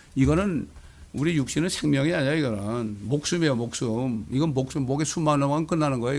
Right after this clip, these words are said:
이건 생명이 아니에요. 라이프가 아니에요, 이거는. 어?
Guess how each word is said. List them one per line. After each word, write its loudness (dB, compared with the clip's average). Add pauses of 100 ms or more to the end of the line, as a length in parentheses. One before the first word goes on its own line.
이건 -2
생명이 4
아니에요. 2 (220)
라이프가 4
아니에요, 4
이거는. 0 (460)
어? -2